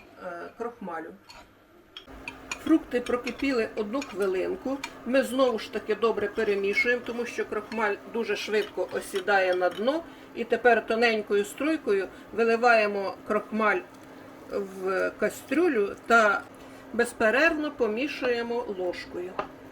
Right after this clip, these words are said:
Перед тим, як заливати крохмаль, скуштуйте. Якщо ви хочете, щоб було солоденько, додавайте цукор за смаком. Відразу робимо саме мінімальний вогонь, тому що кисіль дуже булькає, і дамо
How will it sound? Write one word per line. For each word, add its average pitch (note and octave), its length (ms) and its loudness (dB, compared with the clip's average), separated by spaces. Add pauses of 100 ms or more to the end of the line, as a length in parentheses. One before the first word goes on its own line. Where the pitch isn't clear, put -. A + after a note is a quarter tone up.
(540)
Перед A#3+ 240 0
тим, A3+ 160 0
як G#3+ 120 2
заливати G#3+ 540 2
крохмаль, C#4+ 500 0 (140)
скуштуйте. G#3 760 -6 (220)
Якщо A3 320 0
ви A3+ 80 2
хочете, A3+ 400 -2
щоб G#3 240 -6
було G3+ 200 0
солоденько, A3+ 640 -2
додавайте G#3 520 0
цукор - 380 -8
за G#3 160 -8
смаком. - 540 -10 (760)
Відразу G#3 920 2
робимо A3 340 0
саме A3 320 2
мінімальний G#3 560 0
вогонь, G#3+ 420 -2
тому A3+ 240 -2
що A3 180 -4
кисіль A3 460 -4 (100)
дуже G#3+ 360 -4
булькає, A#3+ 600 -4 (280)
і A3 100 2
дамо A#3+ 380 0